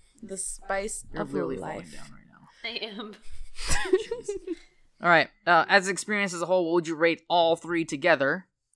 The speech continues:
Speaker 2: And we'll average that score, because I'm an idiot and I didn't keep track of the scores.
Speaker 3: Um, out of all three, like, all three together, I give 'em, like, a, I don't know, the jalapeno brings it up. It's, like, an eighty out of a hundred.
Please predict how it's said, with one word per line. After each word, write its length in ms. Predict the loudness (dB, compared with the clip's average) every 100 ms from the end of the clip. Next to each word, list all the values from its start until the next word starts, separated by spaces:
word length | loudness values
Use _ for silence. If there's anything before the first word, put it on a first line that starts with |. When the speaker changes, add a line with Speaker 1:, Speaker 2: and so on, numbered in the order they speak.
| _
Speaker 2:
And 100 | -8 0
we'll 120 | 2
average 220 | 4 4
that 180 | 2 2
score, 220 | 0 -2
because 420 | -2 -2 -2 0 4
I'm 300 | 4 4 0
an 100 | -8
idiot 300 | -4 -4 -4
and 80 | -8
I 80 |
didn't 260 | -10 -14 -18 _ _ _ _ _ _ -14
keep 160 | -10
track 200 | -6 -6
of 80 | -8
the 60 | -12
scores. 360 | -14 -16 -18 _ _ _ _ _ _ _
Speaker 3:
Um, 400 | -20 -14 -12 -12 -6
out 120 | -8
of 80 | -6
all 340 | -4 -2 -4 -8
three, 580 | -14 -12 -12 -14 -16 -18 _ _ _ -20
like, 140 | -20
all 140 | -18 -18
three 160 | -20
together, 280 | -18 -16 -12
I 120 | -12
give 180 | -10 -8
'em, 140 | -8
like, 180 | -10 -10
a, 260 | -8 -8 -10 _ _ _ _ _ _ _ _ _ _ _ _ _ _ _ _
I 120 | _ -20
don't 100 | -20
know, 120 | -18
the 140 | -16 -16 -16
jalapeno 520 | -10 -8 -8 -8 -8 -6
brings 260 | -8 -8
it 80 | -10
up. 140 | -12 -14
It's, 80 | -18
like, 120 | -18
an 80 | -16
eighty 340 | -14 -14 -16
out 80 | -20
of 60 | -20
a 60 |
hundred. 340 | -20 -20 -20